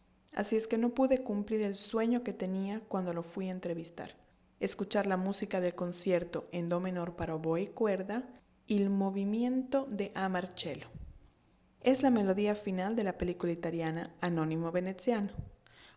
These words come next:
protagonizada por Florinda Volcan y Tony Musante. Una música que llega a lo más profundo del alma y que ahora sé que una humilde caña sanjonera, junto a la inspiración de un músico, es capaz de provocar.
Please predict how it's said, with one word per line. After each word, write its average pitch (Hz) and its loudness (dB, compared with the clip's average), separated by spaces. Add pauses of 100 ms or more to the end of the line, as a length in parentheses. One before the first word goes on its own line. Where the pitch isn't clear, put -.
(100)
protagonizada 233 2 (140)
por 190 0
Florinda 214 2
Volcan 208 -2
y 208 -2
Tony 190 -2
Musante. 165 -8 (280)
Una 208 4
música 262 2
que 202 -4
llega 196 -2
a - -4
lo 190 -2
más 233 0
profundo 196 -2
del 165 -2
alma 208 -2 (460)
y 196 0
que - 0
ahora 208 2
sé 277 2 (240)
que 180 2
una 185 2
humilde 180 -2
caña 160 -2
sanjonera, 160 -4 (240)
junto 214 2
a - 0
la 160 -2
inspiración 170 -2
de 196 0
un 202 0
músico, 208 -2
es - -6
capaz 156 -6
de - -6
provocar. - -12